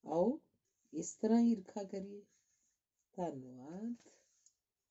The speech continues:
ਅਗਲਾ ਲੇਖ ਹੈ ਟਕਰਾਅ ਤੋਂ ਬਚੋ। "ਕਤ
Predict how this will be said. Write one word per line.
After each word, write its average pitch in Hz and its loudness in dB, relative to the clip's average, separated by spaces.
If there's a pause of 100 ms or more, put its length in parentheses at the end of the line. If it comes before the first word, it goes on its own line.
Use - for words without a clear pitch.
(1200)
ਅਗਲਾ 226 8 (120)
ਲੇਖ 185 4
ਹੈ 160 0 (260)
ਟਕਰਾਅ 175 2
ਤੋਂ 165 -4
ਬਚੋ। 143 -8 (2000)
"ਕਤ 247 6